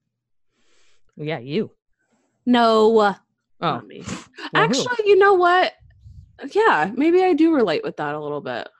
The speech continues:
Speaker 1: Yeah?
Speaker 2: You know, I had this weird thought this morning.
Speaker 1: Go ahead.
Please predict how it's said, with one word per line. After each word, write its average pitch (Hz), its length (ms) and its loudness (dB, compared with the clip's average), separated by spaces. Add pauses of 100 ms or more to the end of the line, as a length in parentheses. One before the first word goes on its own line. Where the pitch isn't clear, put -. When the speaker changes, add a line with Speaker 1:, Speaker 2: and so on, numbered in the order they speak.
(640)
Speaker 1:
Yeah? 147 220 -2 (220)
Speaker 2:
You 269 160 -6
know, 370 140 2
I - 40 2
had 330 240 -2
this 339 180 -4
weird 233 340 0
thought 180 260 -4
this 240 220 -6
morning. 254 480 -6 (680)
Speaker 1:
Go 190 100 0
ahead. 185 240 0